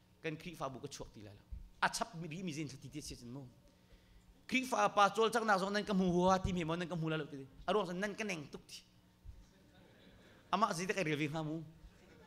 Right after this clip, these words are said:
Ama ka surgery van tu ama ka zual mi selas alung put sim kha mak tu. Atu tu ti thai jing token fil. Tiền khi phá phá cái chuồn chẳng là thế.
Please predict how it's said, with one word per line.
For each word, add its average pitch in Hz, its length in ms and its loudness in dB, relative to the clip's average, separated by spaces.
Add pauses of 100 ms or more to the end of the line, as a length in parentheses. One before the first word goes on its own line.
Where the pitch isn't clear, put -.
(1500)
Ama 220 200 10
ka 208 120 4
surgery 220 500 4
van 208 140 6
tu 220 100 0 (220)
ama 214 220 4
ka 185 80 -2
zual 220 200 4
mi 196 80 -2
selas 175 300 0
alung 202 180 0
put 185 120 -10
sim 175 160 -10
kha 175 180 -14
mak 160 220 -10
tu. 165 80 -14 (2500)
Atu 196 260 -2
tu 185 100 -8
ti 180 160 -8
thai 196 300 8
jing 190 180 -2
token 208 260 -2
fil. - 340 4 (520)
Tiền 214 160 4
khi 226 220 0
phá 156 140 2
phá 151 140 -2
cái 147 160 -10
chuồn 135 160 -2
chẳng 131 200 -8
là 127 160 -10
thế. - 60 -18